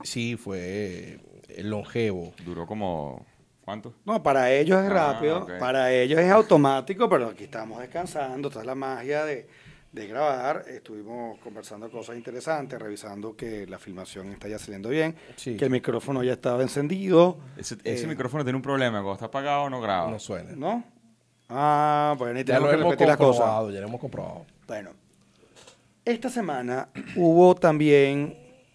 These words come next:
Speaker 3: una jugada a nivel mundial, interesante, que vamos a hablar del poder,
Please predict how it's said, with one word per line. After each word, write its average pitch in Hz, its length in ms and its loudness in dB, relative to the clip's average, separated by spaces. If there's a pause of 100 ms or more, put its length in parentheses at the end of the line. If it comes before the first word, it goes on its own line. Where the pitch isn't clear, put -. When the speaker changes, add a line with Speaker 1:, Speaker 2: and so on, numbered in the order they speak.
Speaker 3:
una 170 280 0
jugada 151 720 6 (220)
a 131 100 -8
nivel 131 580 0 (800)
mundial, 143 680 4 (100)
interesante, 131 560 -12
que 143 80 -12
vamos 135 120 -10
a - 20 -6
hablar 139 180 -6
del 143 120 -6
poder, 120 480 0